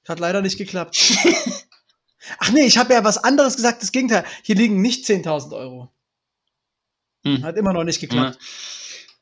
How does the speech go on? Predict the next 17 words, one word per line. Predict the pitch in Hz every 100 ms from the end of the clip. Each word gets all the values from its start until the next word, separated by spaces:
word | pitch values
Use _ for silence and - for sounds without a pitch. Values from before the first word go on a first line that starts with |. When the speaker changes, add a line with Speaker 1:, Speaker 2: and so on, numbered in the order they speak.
| -
Speaker 2:
Aber | 139 147
zumindest | 143 151 165 -
weiß | 120 127
jetzt | 135 127
Microsoft | 117 123 139 139 127
oder | 123 113
Google | 131 139
oder | 113 110
wer | 113 117
auch | 127
immer, | 127 139 139 127
sie | -
sollten | 127 110 113
dir | 113 117
zehntausend | 113 104 113
Euro | 78 95
schicken. | 92 - 90